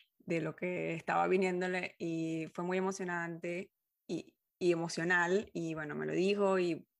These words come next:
ese mensaje me quedó. Y ese día yo hice una meditación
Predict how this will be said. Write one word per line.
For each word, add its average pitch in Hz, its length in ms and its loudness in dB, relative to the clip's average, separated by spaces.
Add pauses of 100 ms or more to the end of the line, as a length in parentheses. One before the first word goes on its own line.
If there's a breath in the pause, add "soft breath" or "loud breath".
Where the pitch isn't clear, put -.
ese - 260 -8
mensaje 180 280 0
me 175 140 -2
quedó. 165 440 -2 (600 loud breath)
Y 226 460 2
ese 214 640 2
día 214 640 0 (300)
yo 175 800 -2 (540)
hice 202 220 0
una 175 180 0
meditación 190 640 -2